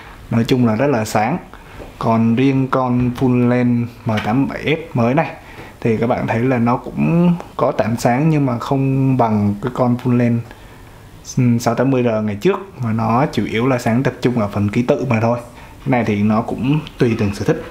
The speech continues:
Đó. Là mình thì mình vẫn thích con full length sáu tám mươi R hơn, tại vì cái, ờ, bộ keycap của nó đẹp, cộng với lại cái độ tản sáng của nó cao. Mình thì, ờ, mình thích cái kiểu hơi màu mè một chút.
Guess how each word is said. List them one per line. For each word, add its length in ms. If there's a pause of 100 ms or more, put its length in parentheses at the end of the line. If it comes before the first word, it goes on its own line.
(260)
Đó. 120 (1120)
Là 120
mình 260
thì 80
mình 220
vẫn 200
thích 180 (100)
con 300
full 200
length 360 (500)
sáu 200
tám 180
mươi 140
R 60
hơn, 320 (180)
tại 240
vì 220
cái, 360
ờ, 160 (320)
bộ 220
keycap 320
của 80
nó 140
đẹp, 200 (220)
cộng 220
với 140
lại 200
cái 120
độ 120
tản 220
sáng 220
của 60
nó 100
cao. 300 (600)
Mình 280
thì, 200
ờ, 160
mình 100 (140)
thích 180
cái 160
kiểu 200
hơi 160
màu 120
mè 180
một 140
chút. 240